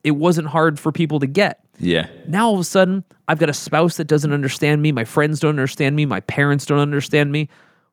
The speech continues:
Speaker 1: What the hell? You know?
Speaker 2: Yeah, right. Did I start speaking Klingon? Like, what happened?
Speaker 1: <laughs>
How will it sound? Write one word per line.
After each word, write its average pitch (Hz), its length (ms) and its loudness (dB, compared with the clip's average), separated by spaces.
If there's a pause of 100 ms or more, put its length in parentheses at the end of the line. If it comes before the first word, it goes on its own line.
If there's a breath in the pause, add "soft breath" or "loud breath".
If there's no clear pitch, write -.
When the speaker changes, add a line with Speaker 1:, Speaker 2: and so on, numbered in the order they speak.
(200)
Speaker 1:
What 208 200 -2
the - 60 -6
hell? 196 400 -2 (680)
You 113 120 -4
know? 131 120 2
Speaker 2:
Yeah, 226 140 -2 (100)
right. 101 360 -4
Did - 100 -2
I 120 60 2
start 202 240 0
speaking 185 320 0
Klingon? 147 500 0
Like, - 180 2
what 151 100 2
happened? - 440 -2 (160)
Speaker 1:
<laughs> - 140 -14